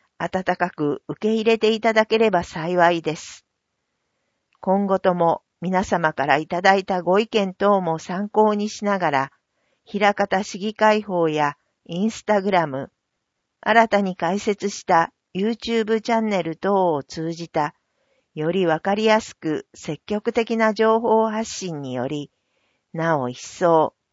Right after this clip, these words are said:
身近で信頼される開かれた市議会を目指してまいります。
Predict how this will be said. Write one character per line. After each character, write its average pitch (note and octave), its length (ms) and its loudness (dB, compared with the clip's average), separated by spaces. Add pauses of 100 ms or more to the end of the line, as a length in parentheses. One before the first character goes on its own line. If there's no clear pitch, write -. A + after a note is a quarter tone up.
身 F3 140 -8
近 G3 300 2
で G3 160 -2
信 G#3 280 -6
頼 G3+ 220 2
さ G3 180 -6
れ F#3+ 160 0
る F#3+ 220 -2 (320)
開 G3 240 2
か F#3+ 140 2
れ F3 100 0
た C#3+ 160 -6
市 - 160 -12
議 A3+ 140 -6
会 G#3 320 4
を F3 80 2
目 E3+ 100 -2
指 A3 220 -2
し - 120 -14
て F#3+ 120 -2
ま E3 180 2
い E3+ 120 -2
り D#3+ 140 -6
ま C#3 160 0
す。 - 300 -16